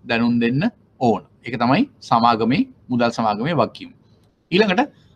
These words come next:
සෑම මුදල් සමාගමක්ම ඒ අධ්‍යක්ෂවරයෙකු හෝ නිලධාරියෙකු එම තනතුර නුසුදුසු බව හෝ යෝග්‍ය නොවන බව හැඟෙන සැකසහිත කරුණක් හෝ සොයා ගැනීමක් වේ නම්, එහෙම මොන හරි ප්‍රශ්නයක් තියෙනවා නම්, එය හඳුනාගත් දින සිට දින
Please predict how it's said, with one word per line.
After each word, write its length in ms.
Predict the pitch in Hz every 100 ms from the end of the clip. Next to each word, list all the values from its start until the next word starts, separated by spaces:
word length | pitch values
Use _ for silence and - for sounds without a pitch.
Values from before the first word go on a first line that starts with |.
| -
සෑම 300 | - 170 226 254
මුදල් 220 | 233 240
සමාගමක්ම 640 | 196 160 131 113 92 - - _ _ _ _ _ -
ඒ 120 | 165 196
අධ්‍යක්ෂවරයෙකු 760 | 127 131 180 - 175 175 175 175
හෝ 100 | 170
නිලධාරියෙකු 640 | 139 139 151 156 160 240 269 _ _ -
එම 140 | 143 185
තනතුර 360 | 180 156 170 196
නුසුදුසු 520 | 190 160 151 247 214 233
බව 160 | 165 120
හෝ 140 | 104 - _ _ _ -
යෝග්‍ය 400 | 127 165 214 226
නොවන 220 | 185 175 180
බව 120 | 190 170
හැඟෙන 340 | 143 151 202
සැකසහිත 640 | - 123 - 175 208 208 214
කරුණක් 420 | 156 156 156 -
හෝ 200 | - 98 - _ _ _
සොයා 260 | - 151 170
ගැනීමක් 440 | 180 196 202 202
වේ 160 | 165 135
නම්, 120 | 98 -
එහෙම 180 | - 143
මොන 180 | 143 135
හරි 180 | 143 143
ප්‍රශ්නයක් 380 | 120 - 131 -
තියෙනවා 300 | 120 101 101
නම්, 120 | 196 - _ _ _ _
එය 100 | 139
හඳුනාගත් 680 | 165 147 156 185 202 202 190
දින 180 | 151 175
සිට 200 | 175 233 202
දින 160 | 175